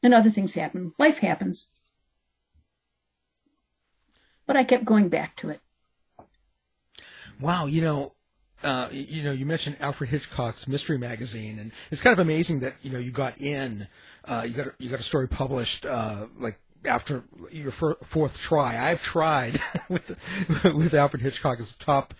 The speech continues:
Speaker 2: mystery magazine, for those who don't know. And, um, you know, I, I tried to get accepted, but no cigar yet, <laughs> right? But, uh, I was just, I was just wondering, all things being equal, would you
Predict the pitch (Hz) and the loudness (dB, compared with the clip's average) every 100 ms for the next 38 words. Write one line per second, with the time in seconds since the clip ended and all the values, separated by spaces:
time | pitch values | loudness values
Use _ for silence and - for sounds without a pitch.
0 | - - - 147 151 160 131 131 120 131 | -20 -20 -12 -4 -2 0 0 0 -2 -4
1 | 127 127 127 127 120 135 135 135 113 120 | -4 -6 -4 -4 -6 -6 -4 -4 -6 -10
2 | 117 113 117 117 113 113 110 107 - - | -8 -8 -8 -4 -4 -4 -4 -8 -12 -20
3 | - _ _ _ - - - 139 123 123 | -20 _ _ _ -12 -8 -2 2 2 2
4 | 113 120 127 175 156 147 139 170 151 151 | 0 -2 4 4 4 2 0 2 2 -2
5 | 135 - 139 196 - 196 165 151 135 143 | -6 -4 2 2 4 4 4 4 2 -2
6 | - - 123 - - - 175 - - 185 | -4 -6 0 0 0 -4 -4 -4 -10 -8
7 | - - - 165 180 165 175 247 - - | -8 -4 4 6 6 6 4 2 -2 0
8 | 170 180 151 170 208 156 143 170 196 170 | 0 0 -2 0 0 0 2 2 2 0
9 | 123 147 151 170 190 143 110 117 - - | 0 -2 -2 -6 -2 -4 -4 -10 -18 -20
10 | - - - 151 156 113 165 147 165 | -20 -20 -10 0 0 4 4 2 -2